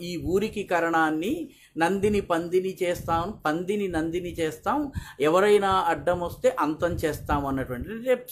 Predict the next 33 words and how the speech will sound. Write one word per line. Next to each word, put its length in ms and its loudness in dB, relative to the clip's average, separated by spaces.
మున్సబు, 680 2
కరణము, 480 4
ఆ 80 6
తర్వాత 300 -2
ఊరికి 440 -2
పెద్ద 320 0
రాయుడైనటువంటి 840 4
వాడు 200 2
ఎవడైతే 300 0
ఉంటాడో, 280 -4
నా-, 500 -8
రాయుడో 360 6
నాయుడో, 500 2
వీళ్ళు 300 6
ముగ్గురు 460 4
గనక 220 4
కలిస్తే 340 0
ఊరు 200 0
సర్వనాశనం 640 -2
అవుతుంది. 320 -16
కాబట్టి 300 2
ఈ 260 2
power 440 2
సెంటర్స్‌లో 560 2
differences 640 0
తీసుకుని 340 -6
రాగలుగుతాడు 560 -2
ఈ 80 -6
వల్లడు. 380 -6
మున్సబ్ 400 0
గారి 200 4
దగ్గరికి 240 -2
వెళ్తాడు. 280 -14